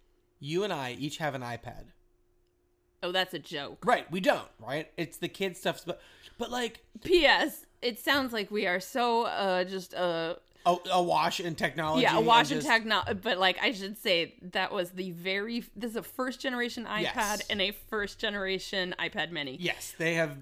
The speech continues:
Speaker 1: they are older than our kids.
Speaker 2: And the kids have, uh, well, I don't know, how, well, Rex's
Speaker 1: Now,
Speaker 2: phone is ancient, but
Speaker 1: that
Speaker 2: although
Speaker 1: said,
Speaker 2: Ajax has a fairly newer one.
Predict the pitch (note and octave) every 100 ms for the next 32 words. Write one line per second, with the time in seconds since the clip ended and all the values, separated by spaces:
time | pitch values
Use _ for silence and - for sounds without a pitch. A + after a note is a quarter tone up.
0 | - C#3+ E3 D#3 E3 F3+ F3 F3+ E3 D#3
1 | C#3+ - G#2+ G#2 C4 C4 C4 F4 C#4 A#3+
2 | C4 A3 G#3 F#3+ - G#3 F#3 F#3 F3+ -
3 | - G3 F#3+ D#3 C#3+ C#3 - E3+ E3+ -
4 | - E3 D4+ G3 G3+ G#3+ G3+ F#3 F3+ F3
5 | - G3 G#3+ G3+ E3+ D#3 F3+ A3+ A3 -
6 | A#3 F#3 - G3 F3+ - D#3 D#3 - E3+
7 | F#3+ E3+ D#3 E3+ F3+ D#3